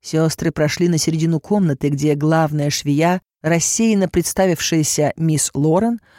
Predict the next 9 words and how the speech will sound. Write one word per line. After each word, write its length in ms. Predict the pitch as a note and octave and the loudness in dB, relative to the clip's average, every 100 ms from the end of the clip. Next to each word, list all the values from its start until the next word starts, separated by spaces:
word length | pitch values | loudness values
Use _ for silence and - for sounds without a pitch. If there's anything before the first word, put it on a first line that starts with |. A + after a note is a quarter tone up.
| - | -2
вовсю 440 | G3+ A3 - D4+ | 2 2 2 0
понукала 560 | D4 C4+ G#3+ G#3 A3 G#3+ | 0 0 2 2 4 4
замотанную 600 | F#3+ F3+ G3 G3 G3 F#3+ | 4 2 2 2 2 0
помощницу, 680 | G3+ G3 A3+ G3+ D3+ - | 0 2 2 0 -4 -4
которая 340 | D3+ C#3+ D#3 D#3 | -2 0 2 4
едва 540 | C#3+ D3 D3 D#3+ G3 | 2 2 2 2 4
удерживала 600 | F3+ D3 E3 D#3 D3+ D#3 | 2 2 0 0 0 0
в 60 | C#3 | 0
руках 420 | C3+ D#3+ F3+ | 0 0 0